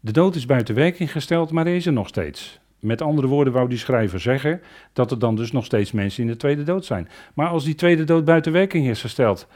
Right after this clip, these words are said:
hoe kunnen daar dan nog mensen onder zijn? Hoe kan dat dan? Dat kan toch niet?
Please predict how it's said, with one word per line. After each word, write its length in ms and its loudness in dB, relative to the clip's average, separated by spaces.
hoe 140 6
kunnen 260 8
daar 200 4
dan 120 2
nog 160 4
mensen 340 2
onder 280 0
zijn? 240 -2
Hoe 120 0
kan 180 2
dat 140 -2
dan? 220 -2
Dat 120 0
kan 120 2
toch 140 -2
niet? 280 -2